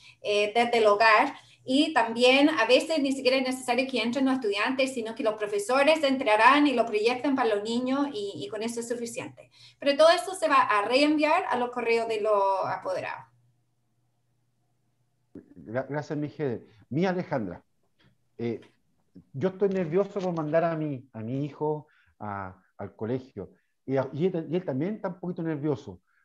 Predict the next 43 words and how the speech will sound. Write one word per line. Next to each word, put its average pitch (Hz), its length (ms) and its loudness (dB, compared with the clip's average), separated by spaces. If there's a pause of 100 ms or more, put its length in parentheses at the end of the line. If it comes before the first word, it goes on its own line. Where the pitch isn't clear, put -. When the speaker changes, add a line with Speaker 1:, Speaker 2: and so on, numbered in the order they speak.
(140)
Speaker 2:
¿Qué 180 100 -2
pasa 190 300 -4
si 156 100 -12
está 143 160 -8
nervioso? 123 500 -6
¿Va 104 100 -6
a - 20 -6
haber 127 260 -2
alguien 139 220 -4
que 131 80 -8
va 123 60 -6
a - 20 -8
estar 131 180 -10
atento? 151 960 -6 (380)
Eh, 107 380 -8
porque 120 260 -10
ya, 113 320 -6
está 113 220 -12
bien 127 160 -6
que 120 80 -10
yo 123 60 -8
sé 113 100 -12
que 117 80 -8
va 117 60 -4
a - 20 -2
haber 113 100 -2
mucha 131 200 -6
gente 143 80 -8
que 135 60 -8
va 131 40 -6
a - 40 -18
estar 127 120 -6
atenta, 131 300 -6
que 104 240 -12
use 113 200 -12
la 101 140 -8
mascarilla 101 320 -10
correctamente, 113 840 -10
que 120 120 -10
no 117 160 -6
estén 117 260 -10
toqueteando 107 480 -8
las 95 120 -14